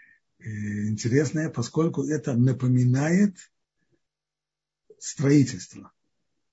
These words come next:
Осо-, это хорошо понятно тем, кто,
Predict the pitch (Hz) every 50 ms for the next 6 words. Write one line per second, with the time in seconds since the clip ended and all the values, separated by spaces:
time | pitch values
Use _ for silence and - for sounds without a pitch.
0 | _ _ _ _ _ _ _ _ _ _ _ _ _ _ _ _ _ _ _ _
1 | _ _ _ _ _ _ _ _ _ _ _ _ _ _ _ _ _ _ _ _
2 | _ _ _ _ _ _ _ _ - - - 143 156 - 247 269 - - _ -
3 | _ _ _ _ _ _ _ - 151 - - 117 139 131 123 117 151 117 120 127
4 | 135 151 143 120 123 123 117 - 156 165 147 120 117 - - - 117 110 110 110
5 | 107 107 107 -